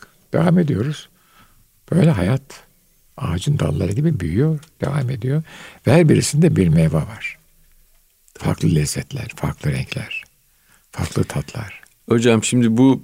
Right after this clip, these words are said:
Speaker 2: e, çocuk yetiştirirken iki unsur üzerinde duruluyor.
Speaker 1: Çok konuştum galiba, değil
Speaker 2: Yo,
Speaker 1: mi?
Speaker 2: estağfurullah, çok,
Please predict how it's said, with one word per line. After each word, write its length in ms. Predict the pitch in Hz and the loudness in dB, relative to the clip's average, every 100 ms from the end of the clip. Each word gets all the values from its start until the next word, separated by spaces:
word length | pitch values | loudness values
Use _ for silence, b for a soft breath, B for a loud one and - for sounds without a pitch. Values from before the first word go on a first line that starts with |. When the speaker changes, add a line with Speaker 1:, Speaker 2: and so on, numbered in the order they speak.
| - 107 | -2 4
Speaker 2:
e, 320 | 98 95 90 90 | 6 6 4 2
çocuk 460 | 113 104 139 - - | 0 2 -2 -6 -2
yetiştirirken 920 | 90 87 - - 107 110 - 95 156 180 _ | 2 2 0 -2 0 -2 0 0 0 -4 _
iki 380 | 104 - 113 98 - | -16 -2 0 0 0
unsur 360 | 95 90 98 | -2 -2 -2
üzerinde 400 | 85 82 87 87 | -2 2 2 2
duruluyor. 180 | 87 78 | 2 2
Speaker 1:
Çok 220 | - 73 | 2 2
konuştum 340 | - - - 156 | 2 2 2 2
galiba, 400 | 87 143 85 82 | 2 2 2 4
değil 120 | 127 | 4
Speaker 2:
Yo, 80 | 170 | 4
Speaker 1:
mi? 60 | |
Speaker 2:
estağfurullah, 600 | 160 196 208 - 135 107 | 4 2 2 2 4 4
çok, 220 | - 135 | 4 0